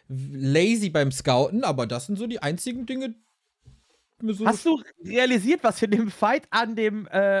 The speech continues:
Speaker 2: Red Spot oben links passiert ist?
Speaker 1: Wir haben beide T P zur gleichen Zeit, das ist mir aber später erst aufgefallen.
Speaker 2: Ja, aber was kurz davor passiert ist, warum er überhaupt T P't hat?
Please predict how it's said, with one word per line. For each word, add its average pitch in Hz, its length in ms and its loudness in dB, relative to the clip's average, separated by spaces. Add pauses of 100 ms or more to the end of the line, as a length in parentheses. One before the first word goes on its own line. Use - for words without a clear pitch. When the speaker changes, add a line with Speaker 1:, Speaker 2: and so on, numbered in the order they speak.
Speaker 2:
Red 214 260 2
Spot 240 240 -2
oben 226 220 -2
links 262 240 -4
passiert 175 380 -4
ist? - 260 -10
Speaker 1:
Wir 160 140 2
haben 185 120 2
beide 233 300 6
T 247 140 2
P 269 240 2
zur 254 100 -2
gleichen 226 280 0
Zeit, 247 240 2
das 202 80 -2
ist 208 60 0
mir 208 60 4
aber 202 160 2
später 247 400 -2
erst 143 160 0
aufgefallen. 131 640 -2
Speaker 2:
Ja, 196 380 0 (480)
aber 226 340 0
was 233 180 -2 (140)
kurz - 220 -2
davor 262 260 0
passiert 302 300 -2
ist, 233 80 -6
warum 226 240 -2
er 214 100 2
überhaupt 220 300 2
T 302 80 0
P't 185 260 0
hat? 240 140 -4